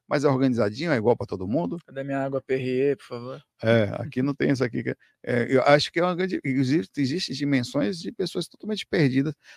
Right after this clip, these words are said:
Speaker 1: No livro Iniciante na Viagem Astral, não, A Viagem de, de uma Alma, de Peter Richelieu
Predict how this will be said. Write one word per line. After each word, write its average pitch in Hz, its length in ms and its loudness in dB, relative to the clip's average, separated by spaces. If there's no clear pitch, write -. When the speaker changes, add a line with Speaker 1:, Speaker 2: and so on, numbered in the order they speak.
Speaker 1:
No 143 100 6
livro 165 260 10
Iniciante 156 440 2
na 147 120 6
Viagem 135 260 6
Astral, 135 500 4
não, 110 280 -2
A 117 100 0
Viagem 139 300 6
de, - 80 -8
de 113 140 0
uma 127 120 2
Alma, 123 220 4
de 113 80 -2
Peter 135 280 -4
Richelieu 110 500 -4